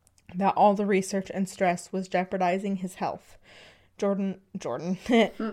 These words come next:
Speaker 1: Gordon gave up the story and was never bothered again.
Speaker 2: I see.
Speaker 1: Yeah. So, who the hell are these people? Are they even people at all?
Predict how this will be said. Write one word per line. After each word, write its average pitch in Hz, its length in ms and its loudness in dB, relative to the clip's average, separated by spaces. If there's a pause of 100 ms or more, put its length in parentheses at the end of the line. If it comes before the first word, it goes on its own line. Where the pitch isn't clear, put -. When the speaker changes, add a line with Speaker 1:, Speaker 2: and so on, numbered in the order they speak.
Speaker 1:
Gordon 220 340 8
gave 190 220 2
up 190 140 0
the 190 80 -4
story 196 480 2
and 185 180 -4
was 170 180 -6
never 156 300 -6
bothered 165 400 -10
again. 180 320 -12 (420)
Speaker 2:
I 180 80 -16
see. 175 440 -12 (1300)
Speaker 1:
Yeah. 185 360 2 (420)
So, 269 540 10 (680)
who 427 240 12
the 392 60 10
hell 277 180 10
are 196 200 10
these 170 200 -4
people? - 420 -8 (340)
Are 226 120 8
they 294 100 4
even 381 260 8
people 214 380 2
at 190 100 8
all? 196 380 4